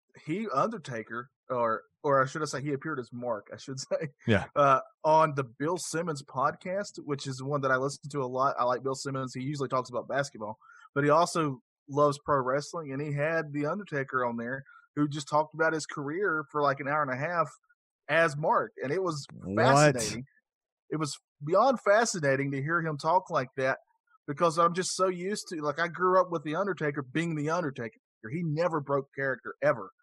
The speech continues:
Speaker 2: It's also
Speaker 1: Uh,
Speaker 2: very well known that he doesn't do podcast, like, he doesn't do that
Speaker 1: Right.
Speaker 2: kind of a thing. That's interesting.
Speaker 1: Yeah, it's a good listen. I definitely recommend it. He talks about everything from the match with Mick Foley to, uh,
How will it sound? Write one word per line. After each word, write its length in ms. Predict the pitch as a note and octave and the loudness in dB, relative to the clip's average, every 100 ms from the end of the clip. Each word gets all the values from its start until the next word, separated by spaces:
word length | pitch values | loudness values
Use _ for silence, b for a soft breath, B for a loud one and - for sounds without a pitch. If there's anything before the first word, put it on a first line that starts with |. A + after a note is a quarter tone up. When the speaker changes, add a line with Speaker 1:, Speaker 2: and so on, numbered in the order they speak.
| - | 0
Speaker 2:
It's 180 | C3+ F#3 | 4 8
also 300 | A3 A#3+ G#3 | 8 10 8
Speaker 1:
Uh, 60 | |
Speaker 2:
very 220 | D3+ E3 | 10 10
well 220 | D#3 D3+ D3 | 12 12 12
known 300 | C3+ F3+ D3 | 10 10 10
that 100 | A#2 | 8
he 80 | B2 | 10
doesn't 420 | C3+ D3 D#3 A2 | 8 8 6 8
do 200 | B2 D#3 | 8 8
podcast, 540 | - F#2+ F2 A2 F#2 | 6 2 2 0 2
like, 100 | G#2 | 4
he 80 | C#3 | 8
doesn't 300 | D3+ C3+ A#2+ | 8 8 8
do 180 | B2 D3 | 10 12
that 60 | A#2 | 10
Speaker 1:
Right. 120 | F#2 | 6
Speaker 2:
kind 200 | A2 G2 | 4 6
of 80 | F#2 | 2
a 40 | |
thing. 320 | - F2+ E2+ | 2 0 0
That's 260 | F2+ C3+ - | 0 2 2
interesting. 640 | C3+ - A2 F#2 E2 - _ _ _ _ _ - | 2 4 2 2 -2 -4 _ _ _ _ _ -4
Speaker 1:
Yeah, 160 | C3 | 0
it's 120 | D#3+ G#3 | 0 -2
a 60 | |
good 200 | F3 F3+ | 0 0
listen. 320 | D#3 D3+ - | 2 -4 -2
I 100 | A#2 | -4
definitely 360 | B2+ B2+ B2+ A#2+ | -4 -4 -6 -4
recommend 440 | A2+ A2 G#2+ A2 | -8 -8 -8 -8
it. 60 | G#2 | -8
He 60 | A#2 | -8
talks 260 | B2+ A#2 | -8 -10
about 340 | A#2 A#2+ A#2 A2+ _ _ b b b | -4 -2 -2 -4 _ _ b b b
everything 400 | D3 D3 C#3 C#3+ | 0 0 0 -2
from 140 | C3 B2 | -4 -4
the 60 | |
match 240 | A#2+ B2+ - | -2 -2 -4
with 80 | B2 | -10
Mick 120 | A#2+ - | -10 -4
Foley 440 | A#2+ A#2 A2+ A2+ A2 A#2+ | -4 -4 -6 -8 -10 -10
to, 240 | A2+ G#2+ _ _ _ _ A#2 | -8 -8 _ _ _ _ -4
uh, 220 | A2 | -2